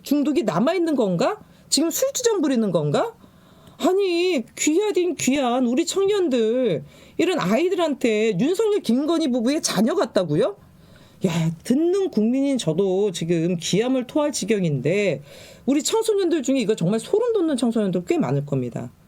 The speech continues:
국민들 괴롭히는 것도요, 정도껏 해야 됩니다. 예, 악담도 정도껏 해야 돼요. 이 정도면요, 제가 보기에는요, 많이 아픕니다. 그냥 망상 정도가 아니라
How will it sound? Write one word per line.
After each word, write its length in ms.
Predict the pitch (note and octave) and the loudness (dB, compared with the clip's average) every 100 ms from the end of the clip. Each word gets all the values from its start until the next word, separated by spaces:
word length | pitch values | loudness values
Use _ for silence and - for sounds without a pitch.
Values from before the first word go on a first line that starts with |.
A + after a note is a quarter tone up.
| - - - - - - | -20 -20 -20 -20 -20 -4
국민들 720 | - A3 A#3+ A3+ A#3+ G#3+ D3+ | 0 0 0 0 0 0 -4
괴롭히는 480 | - D3+ A3 - F#3+ | -4 -2 -2 0 0
것도요, 460 | D3 C#3 D3 F3 C3+ | 0 -2 -2 -2 -2
정도껏 680 | - - D#3 G#3 B3+ F#3 - | -6 -2 0 0 -2 -4 -2
해야 120 | A#3 | -2
됩니다. 420 | G#3 C#3 B2 B2 - - | 0 -2 -4 -12 -10 -6
예, 140 | B2+ | -6
악담도 680 | C#3 D#3+ E3+ - F#4 E4+ F#4 | -4 -4 -2 0 0 2 0
정도껏 580 | - D#3+ G3 A#3+ G#3 - | 0 0 0 0 -2 0
해야 160 | A3+ A3 | -2 0
돼요. 220 | C#3+ B2+ | 0 0
이 140 | D#3+ | 2
정도면요, 680 | A3 F#4 E4 C4+ A3 B3+ C#4 | 2 2 2 2 2 2 0
제가 260 | E3+ F3 G3+ | 0 0 0
보기에는요, 640 | F3 D#3+ C#3+ C#3 F#3 F#3+ - - - - | 0 0 0 2 2 0 -6 -20 -20 -10
많이 300 | - D3 G3 F#3+ | -6 -2 0 0
아픕니다. 540 | D3 - B2+ A#2+ C#3 - - - - | -2 -4 -4 -4 -8 -10 -20 -20 -10
그냥 320 | - G3 G#3 - | -2 0 0 -4
망상 520 | D3 C#3+ E3 A3 G#3+ | -2 0 0 0 0
정도가 380 | E3 C#3 D3 E3+ | 0 0 0 0
아니라 400 | C#3 B2 F3 D#3+ | 0 0 -2 -2